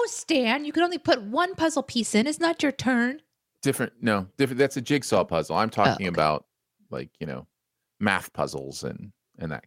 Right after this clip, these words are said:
Speaker 2: kind of stuff. So, uh, J C D has confirmed. That is correct, Aaron. He's also the one who will cut a boat in half. Yep. "That's a
Speaker 1: There you
Speaker 2: lot
Speaker 1: go.
Speaker 2: of damage." That's what, that's what he says.
Speaker 1: <laughs>
Speaker 2: You want me to say again? "That's a lot of damage."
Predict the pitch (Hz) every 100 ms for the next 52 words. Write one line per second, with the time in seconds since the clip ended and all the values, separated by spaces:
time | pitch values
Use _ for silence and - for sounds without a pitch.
0 | _ 69 _ - - _ _ _ - -
1 | _ - - - _ - - - - -
2 | 202 208 202 175 156 151 - 143 87 73
3 | 76 - - 117 123 - 76 71 73 69
4 | 82 92 95 - 98 90 90 87 - 78
5 | 73 69 76 80 - - - _ _ -
6 | - _ _ _ _ _ _ - 139 214
7 | 165 147 165 160 151 196 247 120 85 -
8 | - _ _ _ - - - - - -
9 | - 240 - - - - - _ 123 117
10 | 123 110 110 - 135 190 - 143 139 151
11 | 165 156 202 262 208 95 - -